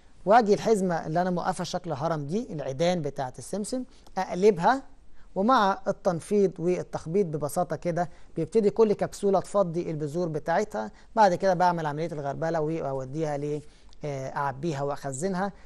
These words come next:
فالنقاط الهامة اللي لازم نشوفها في السمسم أو ننتبه ليها، طبعا هو محصول زيتي صيفي بيتبع العائلة السمسمية.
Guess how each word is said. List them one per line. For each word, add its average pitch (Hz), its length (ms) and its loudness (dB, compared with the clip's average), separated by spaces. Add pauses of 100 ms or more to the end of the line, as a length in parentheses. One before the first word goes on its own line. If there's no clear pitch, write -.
(160)
فالنقاط 196 560 2
الهامة 180 480 0
اللي 147 180 -4
لازم 170 260 -2
نشوفها 160 340 -6
في 131 60 -10
السمسم 156 420 -8
أو 147 120 -6
ننتبه 147 380 -4
ليها، 175 400 2 (300)
طبعا 202 240 2
هو 180 60 4
محصول 175 300 0
زيتي 151 480 -2 (220)
صيفي 190 360 0
بيتبع 156 400 0
العائلة 131 340 -4
السمسمية. 185 720 0